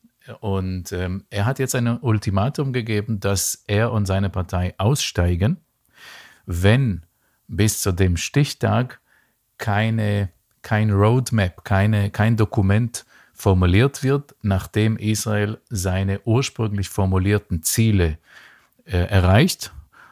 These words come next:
Und diese Ziele sollten sein,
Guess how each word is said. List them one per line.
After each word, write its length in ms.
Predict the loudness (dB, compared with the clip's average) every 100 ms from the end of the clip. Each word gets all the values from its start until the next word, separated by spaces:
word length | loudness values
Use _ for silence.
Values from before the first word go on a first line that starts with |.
| _
Und 140 | 0
diese 240 | 2 2 0
Ziele 480 | 0 0 2 0 -2
sollten 800 | -2 2 2 0 -2 -4 -4 -6 _ _ _ _
sein, 580 | -8 -2 0 0 0 -4